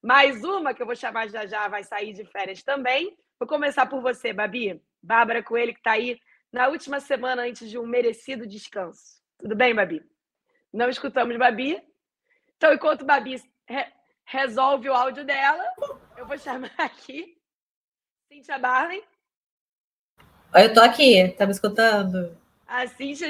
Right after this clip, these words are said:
Speaker 1: eu tô conseguindo ouvir, <laughs> provavelmente quem tá em casa também, enquanto a Babi tenta resolver o mic dela ali.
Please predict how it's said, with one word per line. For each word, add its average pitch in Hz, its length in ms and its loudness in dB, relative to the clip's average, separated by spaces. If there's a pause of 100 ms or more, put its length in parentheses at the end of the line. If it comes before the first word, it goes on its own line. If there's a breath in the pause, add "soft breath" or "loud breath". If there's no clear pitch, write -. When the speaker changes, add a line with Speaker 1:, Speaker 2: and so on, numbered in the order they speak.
Speaker 1:
eu 262 160 -2
tô 262 100 -6
conseguindo 240 540 -2
ouvir, - 80 4
<laughs> 359 320 6
provavelmente 220 460 -6
quem 214 180 -6
tá 220 100 -6
em 214 80 -8
casa 220 360 -4
também, 254 300 -4
enquanto 262 260 -4
a 233 40 -8
Babi 208 240 -6
tenta 208 280 -8
resolver 208 440 -2
o 202 140 -4
mic 233 380 -8
dela 214 260 6
ali. 233 240 0